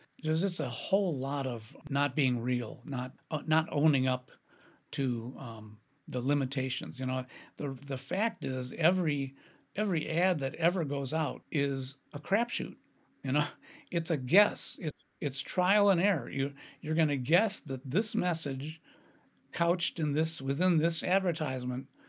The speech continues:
is going to be successful, whatever that means.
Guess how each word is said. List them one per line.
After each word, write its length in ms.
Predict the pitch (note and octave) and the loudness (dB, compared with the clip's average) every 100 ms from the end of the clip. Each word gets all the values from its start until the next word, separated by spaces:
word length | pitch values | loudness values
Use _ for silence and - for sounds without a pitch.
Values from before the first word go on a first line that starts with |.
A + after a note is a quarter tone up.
| - _ - | -20 _ -6
is 180 | D#3 C3+ | -4 -2
going 300 | C#3+ D#3 D3 | 2 2 2
to 80 | C#3+ | 0
be 380 | D3 D#3 D3 C#3 - | 2 2 2 -6 -10
successful, 800 | - D#3+ - A3+ - - - _ - _ - | -6 -4 2 2 0 -4 -10 _ -20 _ -8
whatever 500 | C#3 F3 G3+ G3 F3 | 4 4 6 4 2
that 280 | E3+ A#3 - | 2 0 -2
means. 520 | A#2+ - - - | -6 -8 -18 -20